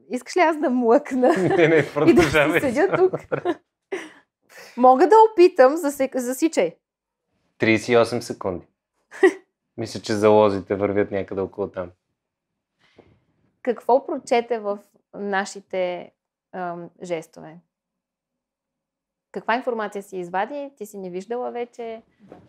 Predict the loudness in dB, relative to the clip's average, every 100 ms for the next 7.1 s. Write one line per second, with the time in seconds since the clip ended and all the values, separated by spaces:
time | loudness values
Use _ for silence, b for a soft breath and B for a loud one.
0 | _ -20 -10 -10 -8 -8 -6 -8 -10 -14
1 | -14 -8 -6 -4 -6 -10 -8 -8 -6 -8
2 | -8 -12 -12 -18 _ _ _ _ _ _
3 | -16 -10 -10 -12 -10 -8 -6 -8 -10 -12
4 | -14 -20 -20 -20 -20 _ _ -4 -4 -4
5 | -4 -4 -6 -8 -8 -8 -10 -12 -12 -12
6 | -10 -12 -12 -12 -12 -14 -14 -12 -12 -14
7 | -20